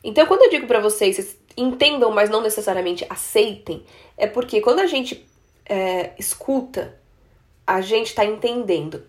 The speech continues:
E aí a gente decide o que que daquilo a gente aceita ou não. Até pra que nós não sejamos injustos. Até pra que nós, numa situação que errem conosco, a gente não trate o outro do jeito que a gente também não quer ser tratado quando a gente erra. É,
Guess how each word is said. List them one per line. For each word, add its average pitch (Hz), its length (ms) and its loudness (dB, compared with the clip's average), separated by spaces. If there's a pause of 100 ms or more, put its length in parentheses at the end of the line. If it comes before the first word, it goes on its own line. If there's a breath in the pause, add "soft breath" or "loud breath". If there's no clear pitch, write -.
E 208 60 2
aí 233 160 6
a 240 60 8
gente 233 200 -8
decide 196 380 0
o 202 60 -10
que - 200 -6
que - 160 -16
daquilo 311 400 0
a 226 40 6
gente 220 200 -4
aceita 202 520 -6
ou 196 160 -4
não. 156 260 -4 (260 loud breath)
Até 262 240 6
pra 349 140 2
que 330 100 -4
nós 294 360 6
não 285 160 -2
sejamos 214 500 0
injustos. 165 680 -6 (320 loud breath)
Até 269 280 2
pra 302 140 0
que 277 120 -6
nós, 311 320 6
numa 277 220 0
situação 247 420 0
que 233 140 2
errem 233 240 0
conosco, 226 760 2 (680 soft breath)
a 214 100 0
gente 254 220 -2
não 247 160 2
trate 254 400 0
o 226 80 -2
outro 220 260 2
do 220 120 -8
jeito 233 240 -4
que 214 80 0
a - 20 2
gente 226 140 -6
também 220 180 0
não 240 80 0
quer 233 140 -6
ser 214 100 -2
tratado 208 360 -4
quando 185 200 -6
a 180 60 2
gente 175 340 -6
erra. 165 300 -4 (920)
É, 180 400 -2